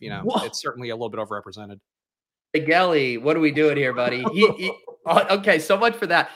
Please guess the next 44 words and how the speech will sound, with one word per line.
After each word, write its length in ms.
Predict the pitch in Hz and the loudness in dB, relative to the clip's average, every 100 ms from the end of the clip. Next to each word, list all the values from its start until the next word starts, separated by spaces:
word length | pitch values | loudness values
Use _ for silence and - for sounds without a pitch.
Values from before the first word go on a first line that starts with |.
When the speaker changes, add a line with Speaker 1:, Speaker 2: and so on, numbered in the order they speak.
| - | -6
Speaker 2:
You 100 | 180 | 2
know 120 | 254 | 2
what? 340 | 196 151 196 | 4 2 2
This 200 | - 226 | 0 0
actually 320 | 262 220 - 165 | 2 2 0 0
worked 280 | 151 147 | 0 0
out 200 | 139 117 104 | -2 -2 -4
really 520 | 120 139 160 151 127 | -10 -4 0 0 -2
well. 420 | 117 107 107 110 - - - - | -4 -6 -6 -8 -16 -20 -10 -2
Um, 500 | 139 139 131 123 135 _ _ _ _ _ - | 0 2 0 -2 -6 _ _ _ _ _ -2
uh, 320 | 139 139 131 - - | 2 4 2 -2 -6
it's 160 | 151 | -8
close 360 | - - 226 233 | -8 2 2 2
for 120 | 254 | -4
me 140 | 220 196 | -8 -10
between 380 | 180 - 180 | -12 -8 -8
Rhamondre 600 | 165 156 131 139 139 139 | -6 -4 -4 -4 -4 -4
and 80 | 135 | -6
Jacobs. 420 | 123 123 123 123 - | -6 -8 -6 -6 0
I, 160 | 165 - | -2 2
I 100 | 156 | -2
continue 720 | 156 - 175 - 220 226 226 208 | -2 -8 -12 -8 -8 -6 -8 -8
to 260 | - 160 | -4 -4
just 240 | 147 151 147 | -2 -4 -6
work 260 | 131 143 | -6 -4
under 140 | 156 147 | -4 -4
the 120 | 139 | -6
assumption 540 | 123 123 127 - 131 | -6 -8 -8 -8 -8
that, 340 | 123 113 107 - _ | -6 -6 -6 -10 _
um, 580 | 117 117 113 107 104 101 _ | -6 -4 -4 -6 -8 -12 _
Breece 320 | 127 120 131 - | -14 -10 -10 -4
Hall, 280 | 127 123 | 0 0
people 260 | - 120 131 | -2 -8 -8
are 60 | 120 | -8
gonna 160 | 117 | -6
get 100 | 117 | -6
a 60 | 113 | -6
little 220 | 110 117 | -6 -8
spooked 360 | - - 123 135 | -8 -10 -10 -8
about 280 | 120 113 | -6 -6
his 140 | 127 113 | -8 -12
injury 300 | 117 117 120 | -10 -10 -12
stuff. 300 | - 123 - | -6 -6 -6
So 320 | - 113 101 | -6 -6 -6